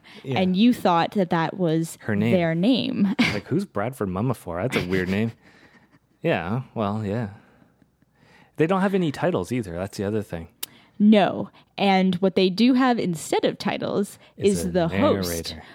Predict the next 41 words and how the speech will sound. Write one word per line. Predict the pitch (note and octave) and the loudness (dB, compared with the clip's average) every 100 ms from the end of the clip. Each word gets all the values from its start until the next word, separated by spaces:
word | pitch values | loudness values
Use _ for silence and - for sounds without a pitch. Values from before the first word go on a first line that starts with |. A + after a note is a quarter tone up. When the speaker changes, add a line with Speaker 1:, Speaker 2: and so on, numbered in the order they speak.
| - | -6
Speaker 2:
who | - G#3 | -2 -2
plays | - G3+ F#3+ F#3 - | 0 2 2 0 -2
a | F3 | -2
much | F3+ C4 - | 0 0 2
more | F#3 | 2
prominent | F3 - F3 E3+ - | 0 0 0 0 0
role | E3 D#3 D#3 | 0 0 0
than | - E3 | -2 -2
the | D#3+ | -2
host | F#3+ E3+ E3 - - | 0 0 -2 -8 -6
in | F3 | -2
Speaker 1:
Yes. | E3 D#3 | -2 -2
Speaker 2:
the | |
Canadian | - C4+ C4+ F3 | 0 4 4 2
Dragon's | - - - E3+ | 0 -2 -4 -6
Den. | - - F3 - - - | -6 -6 -8 -10 -20 -6
In | E3+ | -2
the | E3+ | -2
Canadian | - A#3 C#4+ C#4+ | 2 2 4 2
Dragon's | A#3 G3 F#3+ F3 | 4 2 0 0
Den, | F3+ E3+ | 0 0
you | E3+ | 0
have | E3+ G3+ A3 | 0 0 0
the | |
host, | G3 D#3+ F#3+ - - | 0 0 0 -2 0
whose | A3+ G#3 | 2 4
name | G#3 | 2
is | G3 | 2
Diane, | F3+ E3 D#3 D#3 F#3 - | 0 0 -2 -4 -4 -2
so | F#3 | 0
it's | E3+ E3+ | 2 0
easy | D#3+ D3 | -6 -6
to | E3 | -6
remember. | D3 C#3 F3 G#3 - - | -4 -4 -4 -4 -6 -2
Speaker 1:
Hmm. | C3 B2 F#2+ E2+ - - | 0 0 -2 -8 -14 -4
Speaker 2:
Um, | F#3+ F#3 F3+ | 2 2 2
and | - G3 | 2 0
Speaker 1:
The | F#3 | 0
Speaker 2:
she | G#3 G#3 - | 2 2 0
Speaker 1:
two | D#2+ | -4
N's. | D#2+ - | -14 -20